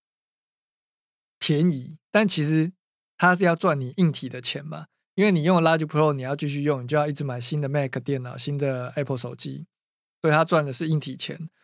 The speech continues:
那到目前为止呢，它也没有在收升级费用，所以某个程度来讲，也许是划算，也有可能不划算，就看你是不是 Mac 的用户。那如果你是 Mac 的用户的话，基本上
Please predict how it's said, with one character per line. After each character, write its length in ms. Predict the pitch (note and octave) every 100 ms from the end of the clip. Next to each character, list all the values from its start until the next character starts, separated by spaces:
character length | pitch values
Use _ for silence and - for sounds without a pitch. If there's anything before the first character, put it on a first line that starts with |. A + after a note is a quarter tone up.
| _ -
那 100 | F#3
到 160 | F#3+
目 180 | F#3+ G3
前 200 | F3+ D3
为 140 | D3 D#3
止 140 | D3
呢， 200 | C3 B2+
它 240 | C3+ D#3+
也 80 | D3+
没 140 | B2 D3+
有 120 | C3
在 180 | D3+ C#3+
收 220 | - C#3+
升 240 | C#3 C#3+
级 160 | C#3+ A#2+
费 220 | B2 C3+
用， 220 | C3+ A#2+ - _ _ _ _
所 220 | D#3 D#3+
以 420 | E3+ D#3 D3 C#3
某 200 | C#3 E3
个 80 | F#3
程 200 | G3+ G3+
度 140 | A#3+
来 160 | G#3+ F#3
讲， 280 | F3 D#3 C3+
也 240 | D3 E3+
许 240 | G3+ F3 C3+
是 160 | A#2+
划 280 | D3+ C#3+ B2+
算， 280 | D3+ D3+ C3+
也 100 | D3
有 140 | D#3+ F3
可 220 | - C#3+
能 180 | B2+ B2
不 140 | D3+
划 220 | C3 B2
算， 280 | B2 C#3+ C3+ - - -
就 120 | F3+
看 240 | F3+ G3 D3+
你 80 |
是 140 | B2 E3
不 60 |
是 160 | C#3+ D#3
Mac 280 | D3+ C#3+ C3
的 100 | C3
用 220 | C3 B2+
户。 260 | A#2+ C#3 D3 _ _ _
那 120 | - A3+
如 100 | A#3+
果 100 | G3+
你 60 |
是 100 | D#3+
Mac 200 | G#3 G#3
的 120 | E3
用 220 | D#3+ F3 E3
户 120 | D#3+
的 40 |
话， 180 | D#3 E3
基 160 | D3+ E3
本 220 | D3 B2+
上 420 | E3 D#3 C3+ C3